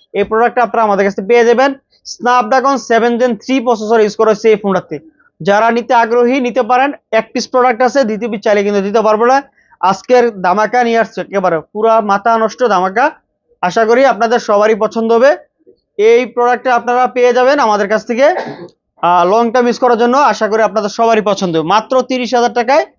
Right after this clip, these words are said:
পেয়ে যাবেন। এরপরে চলে গিয়ে আপনার আরেকটা প্রোডাক্ট দেখাইতেছি, এই যে Vivo-র, Vivo-র আরেকটা প্রোডাক্ট, এই যে Vivo, আহ, এই যে Vivo, Vivo ভি থার্টি, একেবারে একশো পার্সেন্ট ফ্রেশ কন্ডিশন,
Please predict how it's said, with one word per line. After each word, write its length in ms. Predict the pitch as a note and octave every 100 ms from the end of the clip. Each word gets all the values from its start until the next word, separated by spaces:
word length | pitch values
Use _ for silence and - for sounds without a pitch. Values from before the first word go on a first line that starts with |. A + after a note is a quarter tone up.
| _ -
পেয়ে 200 | B3 A3+
যাবেন। 320 | G#3 D3+ C#3 _ _ _ _ _ _ _ D#4 - C4 - _ _ _ _ -
এরপরে 420 | A3 B3 B3+ C4+ C#4
চলে 200 | C#4+ C#4+
গিয়ে 120 | C#4+
আপনার 380 | C4+ C#4 D#4 F#4 F#4 D4+ _ _ _ _ _ -
আরেকটা 380 | A#3+ C#4 C#4 C#4+
প্রোডাক্ট 280 | C4 C4 A#3
দেখাইতেছি, 600 | A#3+ A3+ G3+ G3 E3+ C#3 _ _ -
এই 140 | G3+
যে 120 | G#3
Vivo-র, 680 | E3+ G#3 A3 A3+ A#3 G3 D#3+ - -
Vivo-র 260 | F3 G3 G#3
আরেকটা 280 | G3+ F#3+ F#3+
প্রোডাক্ট, 320 | F3 D3+ D3
এই 80 | F3
যে 120 | E3
Vivo, 240 | E3 D#3 - _ _ _ _ _ _ -
আহ, 180 | F3 G3+
এই 200 | G#3 G3+
যে 100 | F#3
Vivo, 200 | E3+ E3 D#3
Vivo 280 | G3+ A3+ A#3
ভি 200 | A#3+ A#3+
থার্টি, 540 | A#3+ A#3 G#3+ G3 C#3+ _ _ _ _ _ _ _ _ _ _ - -
একেবারে 560 | C4 B3+ C#4 C4 C4
একশো 320 | B3 A#3+ -
পার্সেন্ট 360 | B3+ C4 C#4 B3
ফ্রেশ 200 | A3 G#3
কন্ডিশন, 460 | A#3+ A#3+ A#3+ C#4+